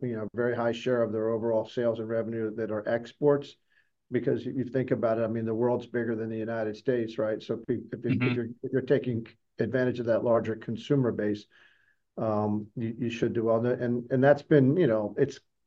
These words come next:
Speaker 1: it's not where we would want it to be in A U M, but it's not going anywhere 'cause it's a great idea. And then we have some other things that we're,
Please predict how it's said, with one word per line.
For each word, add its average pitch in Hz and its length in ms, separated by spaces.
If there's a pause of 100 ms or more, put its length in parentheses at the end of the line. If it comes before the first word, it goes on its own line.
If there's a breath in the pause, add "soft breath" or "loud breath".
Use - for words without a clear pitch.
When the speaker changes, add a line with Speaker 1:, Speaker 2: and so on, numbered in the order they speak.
(260 loud breath)
Speaker 1:
it's 147 180
not 151 280
where 147 180
we 139 100
would 127 180
want 131 180
it - 80
to 127 60
be 123 120
in 127 100
A 127 100
U 123 160
M, 131 140
but 117 120
it's 120 320
not 120 200
going 127 200
anywhere 107 180
'cause 113 140
it's 110 160
a - 40
great 117 300
idea. 107 580 (600)
And 156 100
then 175 60
we 175 80
have 165 140
some 170 160
other 151 260
things 143 280
that 139 120
we're, 131 160